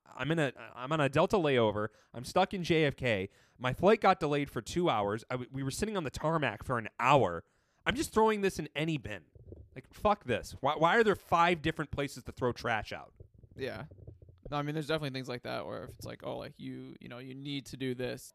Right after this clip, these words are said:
Speaker 2: Should we wrap on that? I think Joe's
Speaker 1: Sure.
Speaker 2: gonna be here.
Speaker 1: Yeah.
Speaker 2: Cool. Well, that was episode twenty-one of Premature Bingo.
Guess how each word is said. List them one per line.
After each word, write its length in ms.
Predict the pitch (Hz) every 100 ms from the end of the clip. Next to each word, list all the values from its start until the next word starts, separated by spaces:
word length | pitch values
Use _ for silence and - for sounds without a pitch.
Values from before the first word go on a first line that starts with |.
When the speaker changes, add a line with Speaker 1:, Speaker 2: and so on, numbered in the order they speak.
| _ -
Speaker 2:
Should 180 | 156
we 80 | 143
wrap 300 | 131 131 147
on 160 | 139 127
that? 280 | 127 165 -
I 40 | -
think 120 | 135
Joe's 140 | 127
Speaker 1:
Sure. 80 | 123 151
Speaker 2:
gonna 140 | 120
be 180 | 120 127
here. 260 | 123 123 -
Speaker 1:
Yeah. 220 | 127 165 - _ _ _ _ _ _ _ _ _ _ -
Speaker 2:
Cool. 340 | 139 156 - -
Well, 120 | -
that 40 | 123
was 120 | 131
episode 520 | - - 143 143 135 131
twenty-one 600 | 147 147 139 139 151 160
of 120 | -
Premature 360 | 139 139 139
Bingo. 440 | 127 139 143 175